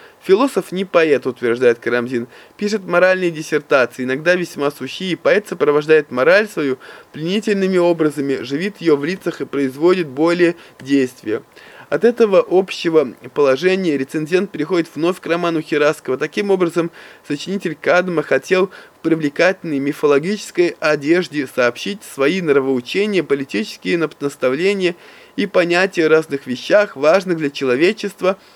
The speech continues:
учить нас, так сказать, неприметно, питая наше любопытство приятным повествованием вещей чудесных. Одним словом, он хотел написать нам второго Телемака.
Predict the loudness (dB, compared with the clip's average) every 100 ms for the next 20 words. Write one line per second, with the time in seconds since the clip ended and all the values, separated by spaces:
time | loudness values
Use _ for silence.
0 | -20 -10 -8 -6 -8 -4 -4 -2 -4 -4
1 | -8 2 2 2 -2 -8 -6 -6 -2 -2
2 | -2 -4 -4 -8 -20 _ _ -12 -4 2
3 | 4 2 0 -2 -2 -4 2 2 0 -2
4 | -4 -4 -4 -2 -2 -6 -18 -6 2 4
5 | 2 0 -4 -4 -4 -6 -2 0 2 0
6 | -4 -4 -2 2 2 0 -8 0 0 0
7 | -6 -6 -20 -12 -2 -2 0 -4 0 2
8 | 2 0 2 0 2 2 2 0 -6 0
9 | 2 2 -2 -2 -2 0 2 2 0 -2
10 | -4 -4 -6 -10